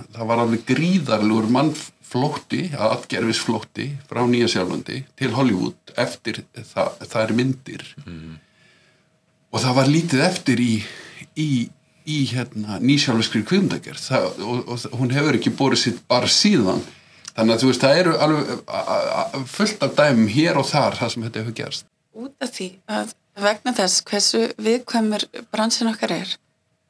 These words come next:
Speaker 3: að þá finnst mér mjög mikilvægt að það sé ekki verið að horfa á þetta sem,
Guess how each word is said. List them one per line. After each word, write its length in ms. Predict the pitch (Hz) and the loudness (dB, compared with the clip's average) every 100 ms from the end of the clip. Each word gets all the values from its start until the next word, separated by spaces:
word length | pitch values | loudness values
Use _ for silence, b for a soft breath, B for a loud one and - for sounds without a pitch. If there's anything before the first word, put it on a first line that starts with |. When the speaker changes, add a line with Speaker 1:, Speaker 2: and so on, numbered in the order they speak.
| _ _ 185 | _ _ -6
Speaker 3:
að 80 | |
þá 60 | 196 | -2
finnst 300 | 190 202 - | 0 0 0
mér 120 | 220 | 0
mjög 300 | 202 202 226 233 | 2 2 2 4
mikilvægt 640 | 247 247 190 170 175 - _ _ _ | 2 0 -2 -2 -4 -12 _ _ _
að 140 | 190 185 | -8 -2
það 140 | 190 | 0
sé 180 | - 196 | 0 0
ekki 280 | 220 214 220 | -2 -2 -2
verið 320 | 214 220 220 202 | 0 0 0 -2
að 120 | 190 | 0
horfa 320 | 226 233 226 | 0 2 2
á 0 | |
þetta 280 | 226 226 208 202 B B B B | 0 -2 -4 -6 B B B B
sem, 400 | - - 202 202 | -2 0 0 -2